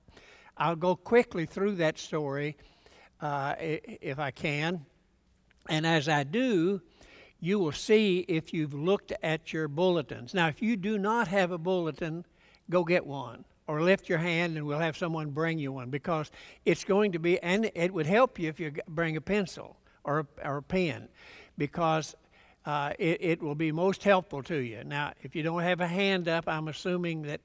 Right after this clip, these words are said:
yeah, who, who needs one? I'll take the time to wait on you. Who needs a, a bulletin? Are you that good?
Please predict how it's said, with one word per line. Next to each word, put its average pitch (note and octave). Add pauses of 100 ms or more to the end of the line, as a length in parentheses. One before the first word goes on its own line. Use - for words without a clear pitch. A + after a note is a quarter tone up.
yeah, D3+ (420)
who, F3 (100)
who A3+
needs G#3
one? D3
I'll D3+
take G#3+
the A3
time E3+
to D3+
wait D3+
on B2+
you. C3
Who E3
needs E3+
a, C#3 (240)
a C3+
bulletin? C#3 (1600)
Are C3+
you C#3
that E3+
good? F#3